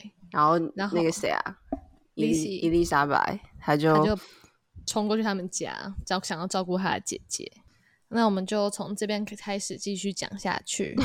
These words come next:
Speaker 1: 不觉得我们严肃吗？
Speaker 2: <laughs> 然后，对，那我们
Speaker 1: 你真的很严肃欸。
Speaker 2: 放松一下。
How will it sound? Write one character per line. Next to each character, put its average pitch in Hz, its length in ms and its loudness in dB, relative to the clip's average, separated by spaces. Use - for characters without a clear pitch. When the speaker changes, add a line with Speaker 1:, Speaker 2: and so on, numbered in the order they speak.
Speaker 1:
不 156 100 6
觉 196 120 6
得 180 100 10
我 160 60 10
们 143 160 6
严 - 140 8
肃 214 320 8
吗？ 220 160 10
Speaker 2:
<laughs> - 500 -4
然 285 120 12
后， 285 120 8
对， 349 200 6
那 330 80 6
我 285 60 8
们 247 80 6
Speaker 1:
你 285 40 4
真 - 20 8
的 349 180 10
很 214 80 6
严 269 160 10
肃 - 60 10
欸。 233 60 4
Speaker 2:
放 254 60 2
松 196 340 4
一 - 40 0
下。 269 460 0